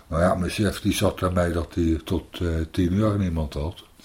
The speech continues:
Want dan moet er papier, eh, geknepen worden en de rest van de dag wordt er onkruid gemaaid.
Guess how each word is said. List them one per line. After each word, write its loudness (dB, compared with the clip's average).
Want -2
dan 6
moet 6
er 6
papier, 4
eh, 4
geknepen 0
worden -4
en -2
de -2
rest -4
van -6
de -6
dag -4
wordt -10
er -4
onkruid -2
gemaaid. -4